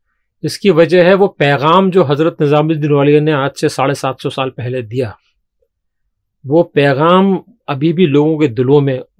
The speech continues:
उसकी छाप, उसकी मोहर लगी हुई है। हजरत निजामुद्दीन औलिया ने अपनी खानका के दरवाजे उस वक्त हर शख्स के लिए खोल दिए थे जिस वक्त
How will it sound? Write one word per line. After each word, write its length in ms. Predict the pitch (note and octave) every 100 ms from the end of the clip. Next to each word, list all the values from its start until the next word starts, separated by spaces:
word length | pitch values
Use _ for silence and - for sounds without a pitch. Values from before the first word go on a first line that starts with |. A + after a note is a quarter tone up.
| _
उसकी 360 | C3 - D#3 -
छाप, 360 | - C3 C#3+ -
उसकी 240 | C#3 -
मोहर 340 | B2+ B2 C3+ B2
लगी 220 | B2 B2
हुई 220 | A2+ G2+
है। 120 | F#2+ _ _ _ - - _ _ _ _ _ _ _ _ _ _
हजरत 300 | C3 D3 D#3
निजामुद्दीन 440 | D3 D3 D3 E3 D3+
औलिया 240 | D3 D#3
ने 80 | D#3+
अपनी 240 | D#3+ F3
खानका 440 | D3+ C#3 C#3+ - D3+
के 160 | D#3+
दरवाजे 420 | B2+ C3 C3+ C#3+
उस 260 | F3+ D#3+ -
वक्त 340 | C3+ - F3+ _ _ _ _
हर 140 | D3+ D#3+
शख्स 320 | - - -
के 140 | D#3+
लिए 160 | D3+ C#3+
खोल 360 | _ D3 D3
दिए 240 | C3+ C3 B2
थे 140 | C3 D3 _ _ _ _ _ _ _ _ _ _
जिस 360 | D3 A#2 D3+ D3
वक्त 280 | C#3+ E3+